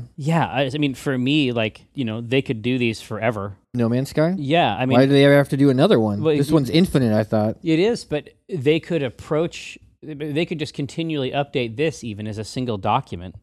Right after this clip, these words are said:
Speaker 2: Yeah.
Speaker 1: Just continually embroider the ways in which you can interact with those things and just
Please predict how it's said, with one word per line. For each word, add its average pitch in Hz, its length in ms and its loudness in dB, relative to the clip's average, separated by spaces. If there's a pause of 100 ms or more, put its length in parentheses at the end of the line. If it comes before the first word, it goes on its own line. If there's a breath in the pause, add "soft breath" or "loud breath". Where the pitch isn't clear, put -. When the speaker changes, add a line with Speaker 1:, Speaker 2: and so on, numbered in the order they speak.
(100)
Speaker 2:
Yeah. 123 340 2 (180)
Speaker 1:
Just - 280 -6
continually 135 800 -2
embroider 110 760 -2 (240)
the 123 220 -2
ways 110 480 0
in 104 140 -6
which 110 340 -6 (220)
you 117 180 -4
can 107 160 -10
interact 113 580 -2
with 107 200 -6
those 107 320 -4
things 151 300 -2
and 123 80 -6
just 131 180 -6